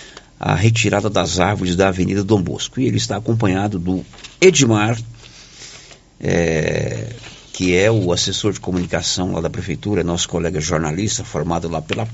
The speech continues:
puc Goiás, e ele é o responsável pela área de comunicação da prefeitura. Leandro, muito bom dia.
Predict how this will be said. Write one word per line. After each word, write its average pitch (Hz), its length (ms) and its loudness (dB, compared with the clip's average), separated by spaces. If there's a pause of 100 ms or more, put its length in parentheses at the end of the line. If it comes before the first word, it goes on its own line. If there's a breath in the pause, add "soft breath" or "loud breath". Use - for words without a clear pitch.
puc 180 360 2
Goiás, 110 580 0 (640 loud breath)
e 92 180 -2
ele 98 340 -2
é 87 160 2
o 98 360 -4 (100)
responsável 92 600 -2
pela 85 200 2
área 82 140 0
de 92 140 -6
comunicação 92 800 0
da 80 200 2
prefeitura. 87 560 -2
Leandro, 180 360 6
muito 233 180 2
bom 202 160 8
dia. 101 400 4